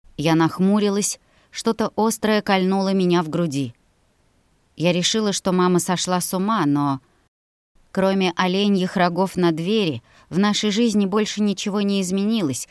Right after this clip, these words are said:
только прибавилось дел по дому и во дворе. Как-то зимой, посреди полярной ночи, оленьи рога сорвались с двери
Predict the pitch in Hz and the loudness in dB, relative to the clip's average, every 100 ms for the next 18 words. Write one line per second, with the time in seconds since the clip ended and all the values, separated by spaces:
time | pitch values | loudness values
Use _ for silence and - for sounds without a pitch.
0 | - _ - 196 190 185 190 190 185 190 | -18 _ -2 -2 -2 -2 0 0 0 0
1 | 190 165 220 175 156 143 185 165 151 147 | -2 0 0 0 -2 0 0 2 2 2
2 | 151 165 165 147 117 _ _ _ _ _ | 0 -2 -2 -4 -8 _ _ _ _ _
3 | _ _ _ _ _ _ _ _ _ _ | _ _ _ _ _ _ _ _ _ _
4 | _ _ - 208 - 214 202 214 254 240 | _ _ -6 -4 -2 0 2 2 2 0
5 | - _ _ 185 - 220 202 233 208 196 | -4 _ _ -4 0 2 2 0 2 2
6 | 202 202 196 202 254 - 156 - - - | 2 2 0 0 0 0 -4 -8 -16 -4
7 | 175 208 226 208 208 202 208 247 - 185 | 0 2 2 4 2 0 0 0 2 2
8 | 180 202 247 - 147 160 180 240 262 | 2 0 -2 -4 -4 -2 0 2 0